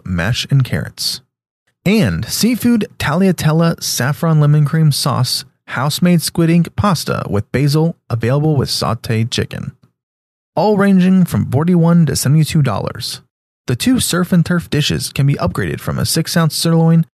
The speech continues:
to a filet mignon or New York strip for an additional nineteen dollars. Narcoossee's is very friendly when it comes to dietary restrictions, offering gluten-free and vegetarian dishes, a crispy organic tofu and vegetables with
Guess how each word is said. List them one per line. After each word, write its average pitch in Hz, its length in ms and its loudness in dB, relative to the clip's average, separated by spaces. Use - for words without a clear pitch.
to 117 100 -2
a 104 40 0
filet 127 240 -2
mignon 170 540 4
or - 180 -2
New 85 140 0
York 156 180 0
strip - 460 -6
for 160 140 -2
an 165 40 2
additional 131 520 2
nineteen 98 360 -2
dollars. - 520 -6
Narcoossee's 139 720 2
is 123 200 0
very 196 260 2
friendly 151 320 2
when 90 140 2
it 104 100 0
comes 127 320 0
to 104 140 0
dietary 113 500 -2
restrictions, - 720 -4
offering 147 440 2
gluten-free 196 720 2
and 110 200 2
vegetarian 135 580 2
dishes, - 420 -2
a 135 160 2
crispy 208 500 2
organic 147 560 2
tofu 156 540 0
and 107 200 0
vegetables 135 600 -2
with - 180 -4